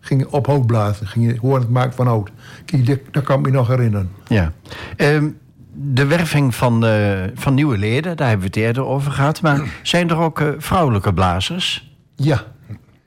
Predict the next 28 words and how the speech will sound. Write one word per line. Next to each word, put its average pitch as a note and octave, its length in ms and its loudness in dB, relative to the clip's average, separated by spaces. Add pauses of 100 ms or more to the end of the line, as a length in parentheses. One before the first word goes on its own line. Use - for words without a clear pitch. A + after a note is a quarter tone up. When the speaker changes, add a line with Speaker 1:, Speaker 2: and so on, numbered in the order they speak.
Speaker 1:
er - 100 -4
zijn F#3 220 2
vrouwelijke F3 400 0
blazers. A#2+ 420 0
Maar B2+ 140 2
ja, B2+ 220 0 (720)
ja, F3 160 0
die D#3+ 80 2
hebben F3 140 2
misschien D#3 260 2
niet D#3 120 2
zoveel D3 300 0
longinhoud F3 500 0
misschien. E3 400 0 (200)
En - 120 -2
toch F3+ 180 0
is D3 100 2
sommige F3 320 0
vrouwen E3 280 0
normaal, D#3 340 -2 (140)
die D#3+ 100 0
blazen D#3 280 2
zo D#3+ 120 0
vier, F3 240 0
vijf E3 220 0
tonen E3+ 280 0
blazen D#3 340 0
eruit. C#3 280 0